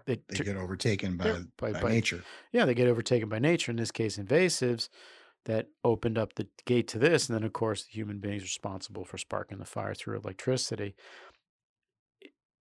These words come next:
Speaker 1: it's sad. It's terrible. Um, a-, and if you think about it in a different, if you think about it in any particular way,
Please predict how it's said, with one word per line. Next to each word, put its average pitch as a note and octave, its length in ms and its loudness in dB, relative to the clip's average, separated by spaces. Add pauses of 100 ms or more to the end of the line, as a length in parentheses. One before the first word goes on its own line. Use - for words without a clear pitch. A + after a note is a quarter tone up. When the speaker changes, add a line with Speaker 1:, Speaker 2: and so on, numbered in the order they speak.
(140)
Speaker 1:
it's - 180 -8
sad. B2+ 460 2
It's - 160 -6
terrible. C3 720 4 (540)
Um, G2+ 440 -6 (560)
a-, - 100 -12 (460)
and A2+ 140 -2
if A2+ 120 -6
you A2+ 60 0
think E3+ 220 2
about C3 280 6
it B2 120 6
in B2+ 140 6
a A#2+ 60 0
different, D3+ 480 4
if A#2+ 120 0
you C3 60 -2
think A3 180 6
about C#3+ 260 6
it C#3 120 6
in B2+ 100 2
any C3+ 120 4
particular C#3+ 580 4
way, D#3+ 260 4